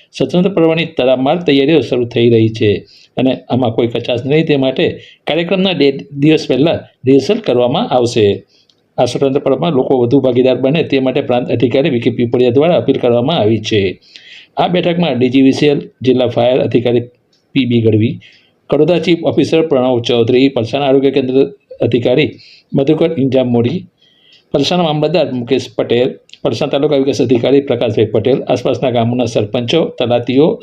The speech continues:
સહિત વિવિધ શાખાના ઉચ્ચ અધિકારીઓ ઉપસ્થિત રહ્યા હતા.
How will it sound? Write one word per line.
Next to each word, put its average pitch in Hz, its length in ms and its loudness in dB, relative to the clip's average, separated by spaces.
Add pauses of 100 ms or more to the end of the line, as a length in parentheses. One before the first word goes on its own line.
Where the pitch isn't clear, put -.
સહિત 127 260 -2
વિવિધ 147 340 0
શાખાના 127 440 -4
ઉચ્ચ 175 160 -2 (120)
અધિકારીઓ 120 640 0 (360)
ઉપસ્થિત 160 500 -2
રહ્યા 120 320 2
હતા. 101 400 0